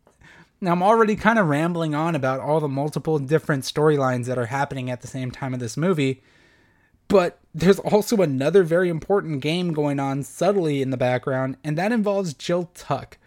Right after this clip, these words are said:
John Kramer's ex-wife. She's being interrogated by Agent Stram, and that interrogation scene plays out throughout the entire film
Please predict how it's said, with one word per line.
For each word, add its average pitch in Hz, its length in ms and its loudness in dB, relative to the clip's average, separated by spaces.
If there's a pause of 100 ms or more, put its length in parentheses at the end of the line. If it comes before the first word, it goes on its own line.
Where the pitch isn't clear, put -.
(140)
John 160 340 -2
Kramer's 151 460 -2
ex-wife. 117 720 -8 (360)
She's 143 240 -2
being 208 400 0
interrogated 147 1080 0
by 131 160 0
Agent 127 380 -2
Stram, 123 480 -6 (460)
and 147 500 -2 (280)
that 170 300 -2
interrogation 185 880 0
scene 131 340 -6
plays 180 340 0
out 180 200 -2
throughout 156 260 0
the 135 120 -4
entire 165 480 -2
film 139 540 -4